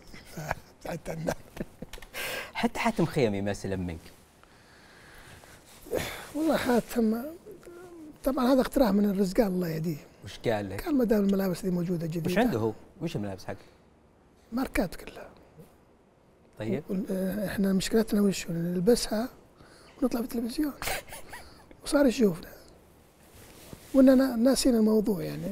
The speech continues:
Speaker 1: قلنا، فكلم عاد هو، آه، غليميش الله يذكره بالخير، وقال له، قال له: "يا أخوي، الحين الملابس دي ال-، مي بحقتي هذه؟" قال: "والله ما أدري".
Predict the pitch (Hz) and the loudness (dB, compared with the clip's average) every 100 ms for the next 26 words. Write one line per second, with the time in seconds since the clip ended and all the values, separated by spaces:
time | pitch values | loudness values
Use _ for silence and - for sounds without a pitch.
0 | 226 220 208 202 202 190 269 - - - | -2 0 0 -2 -6 -8 -12 -14 -20 -20
1 | - - - - _ - - - - - | -20 -20 -20 -20 _ -20 -10 -8 -8 -16
2 | - - - - 262 262 233 196 214 165 | -20 -20 -18 -2 4 6 6 4 2 2
3 | 190 180 175 165 180 - - - - - | 0 -2 -4 -10 -12 -16 -20 -20 -20 -20
4 | - - _ _ - 214 196 185 190 170 | -20 -20 _ _ -20 -16 -4 0 2 0
5 | 170 165 156 - 156 156 - 180 - - | -2 -4 -4 -6 -6 -6 -6 -6 -6 -14
6 | _ _ - 196 170 156 160 185 175 170 | _ _ -8 -4 -2 -2 -4 -4 -2 -4
7 | 165 190 185 180 170 165 - - - _ | -6 -4 -4 -4 -6 -10 -18 -20 -20 _
8 | - - - - - _ _ _ _ _ | -20 -20 -20 -20 -20 _ _ _ _ _
9 | _ _ _ - - - 233 190 175 185 | _ _ _ -20 -18 -10 -6 -4 -2 -2
10 | 202 214 175 - - 185 165 160 160 - | -2 -2 -4 -6 -6 -6 -6 -8 -12 -18
11 | - _ - - 233 - 180 185 175 175 | -20 _ -20 -8 -6 -4 -6 -4 -4 -4
12 | 247 240 247 226 196 165 156 | -4 -4 -4 -4 -6 -6 -10